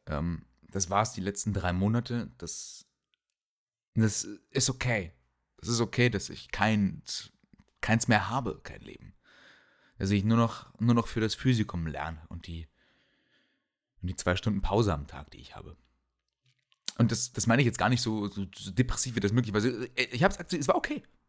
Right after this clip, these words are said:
Es war, es war wirklich okay. Und dann hatte ich wieder einen Tiefpunkt. Und dann, äh, war's aber auch wieder okay. Also, äh, ich, ich bin ein bisschen auf dieser Trauerskala, bin ich, äh, bin ich hin und her gejumpt in der Zeit. Und ich weiß nicht, vielleicht sollte ich darüber wirklich mal in Ruhe nachdenken, warum,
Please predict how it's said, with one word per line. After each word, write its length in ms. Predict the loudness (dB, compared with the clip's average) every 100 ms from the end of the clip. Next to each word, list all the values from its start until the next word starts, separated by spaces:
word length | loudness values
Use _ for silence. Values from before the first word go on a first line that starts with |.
| _
Es 60 | 4
war, 200 | 6 6
es 120 | 2
war 80 | 2
wirklich 220 | 2 -2
okay. 260 | -2 0 0
Und 280 | 0 -4 0
dann 340 | 4 4 4 -6 _ -6
hatte 140 | -4
ich 80 | 0
wieder 120 | 0
einen 100 | 0
Tiefpunkt. 520 | -4 -12 -12 -12 -6
Und 160 | -4 0
dann, 300 | 2 2 -2
äh, 240 | -2 4
war's 180 | 8 10
aber 160 | 10 8
auch 60 |
wieder 200 | 8 6
okay. 280 | 2 -4 -4
Also, 180 | -4 -4 -6 -12 -10
äh, 180 | 0 0 0 -4
ich, 160 | 0
ich 100 | 4
bin 120 | 8 8
ein 80 |
bisschen 200 | 8 6
auf 80 | 4
dieser 200 | 2 0
Trauerskala, 640 | 4 4 4 4 0 0
bin 140 | -2 -4
ich, 180 | -6 -12 -20 -20 -10 -2
äh, 240 | -2 0
bin 160 | 4 4
ich 80 |
hin 100 | 4
und 80 | 2
her 140 | 2 -2
gejumpt 420 | -8 -14 -14 -18
in 60 | -20
der 160 | -10 -10
Zeit. 240 | -10 -18 _ _ -18 -2 6
Und 80 |
ich 140 | 6 8
weiß 280 | 6 6 2
nicht, 320 | -2 -4 -14
vielleicht 300 | -6 -6 -2
sollte 160 | 0 2
ich 60 |
darüber 260 | 4 4 2
wirklich 220 | -2 -2
mal 120 | -2
in 60 | -2
Ruhe 260 | -4 -4
nachdenken, 480 | -2 -4 -6 -10 -10 -8
warum, 580 | -6 -2 -2 -2 -4